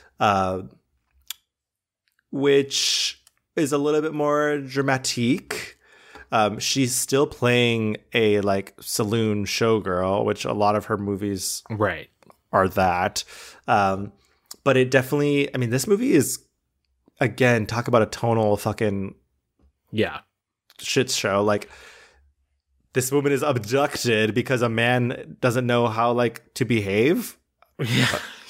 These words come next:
Speaker 2: Yes, yeah. And it's,
Speaker 1: It's giving
Speaker 2: it,
Speaker 1: incel behavior, honestly.
Speaker 2: it, it, it is interesting because she does, because of her contract with Marilyn Monroe Pictures, even though it is a Fox film that she is doing under this contract,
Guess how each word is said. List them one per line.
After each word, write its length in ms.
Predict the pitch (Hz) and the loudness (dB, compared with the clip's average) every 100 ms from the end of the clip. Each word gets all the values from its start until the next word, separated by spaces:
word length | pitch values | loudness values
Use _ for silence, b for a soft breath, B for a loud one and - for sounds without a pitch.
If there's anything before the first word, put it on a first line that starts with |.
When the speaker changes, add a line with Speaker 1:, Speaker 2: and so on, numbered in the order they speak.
| - | -4
Speaker 2:
Yes, 420 | 185 294 247 - | 2 2 2 -2
yeah. 320 | 175 269 330 165 B B B B | 2 4 4 2 B B B B
And 140 | 165 202 | 2 2
it's, 80 | |
Speaker 1:
It's 100 | 160 | 2
giving 240 | 135 208 247 | 0 4 4
Speaker 2:
it, 80 | 202 | 4
Speaker 1:
incel 420 | 196 190 147 120 | 2 2 0 2
behavior, 540 | 123 117 104 95 92 _ | 2 2 0 -4 -6 _
honestly. 260 | 131 110 185 - | -2 2 2 2
Speaker 2:
it, 60 | 147 | -4
it, 80 | - | -6
it 160 | - 185 | 0 2
is 180 | 208 208 | 2 2
interesting 460 | 170 165 180 202 | 0 0 2 2
because 420 | 170 147 147 131 120 | 2 0 2 2 2
she 440 | - - 131 131 | -4 0 0 0
does, 680 | 117 123 123 127 123 117 - b b b _ | 0 4 6 6 2 -4 -6 b b b _
because 400 | 127 - - 143 | -6 -4 0 2
of 60 | 139 | 2
her 100 | 139 | 2
contract 440 | 131 123 123 117 | 2 2 2 0
with 100 | 117 | 0
Marilyn 240 | 117 113 113 | 0 2 2
Monroe 240 | 107 107 | 2 0
Pictures, 500 | - 117 - 113 - - _ _ _ _ _ _ - - | 0 -2 0 -2 -2 -14 _ _ _ _ _ _ -18 -8
even 280 | 127 123 123 | -2 2 4
though 400 | 120 113 113 104 B B B | 4 6 4 2 B B B
it 180 | - 113 | -6 -4
is 220 | 127 131 | 0 2
a 60 | 139 | 2
Fox 400 | - 120 120 - | 2 2 2 -2
film 480 | - 120 113 113 113 _ | 0 2 2 0 -4 _
that 160 | 113 | -4
she 160 | - 120 | -2 0
is 160 | 117 113 | 0 2
doing 220 | 127 117 | 2 2
under 160 | 117 | 2
this 160 | 113 110 | 0 -2
contract, 420 | - 110 117 107 | 0 0 0 -2